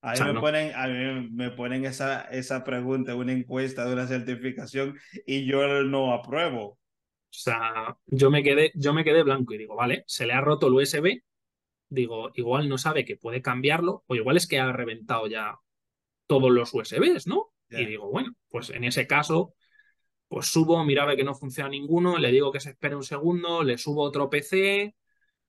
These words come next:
Speaker 2: me bajo el suyo, o me lo bajo y le cambio los U S B,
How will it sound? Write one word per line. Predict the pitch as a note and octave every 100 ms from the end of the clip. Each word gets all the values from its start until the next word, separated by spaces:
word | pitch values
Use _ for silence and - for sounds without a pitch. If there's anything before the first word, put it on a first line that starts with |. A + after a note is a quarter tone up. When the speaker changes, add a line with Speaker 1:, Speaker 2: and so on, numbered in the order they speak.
| -
Speaker 2:
me | A#2+
bajo | C#3 C#3+ D3
el | D3
suyo, | F3+ G3 G3 G3
o | G3+ G3+ - - B2 A#2 A#2
me | A#2
lo | A#2+ B2+
bajo | F3+ F3+ F3+ F3 E3+
y | E3+
le | E3 D#3
cambio | D#3+ E3
los | D#3+ D#3
U | D#3+
S | E3+
B, | F#3+ F#3+ F#3+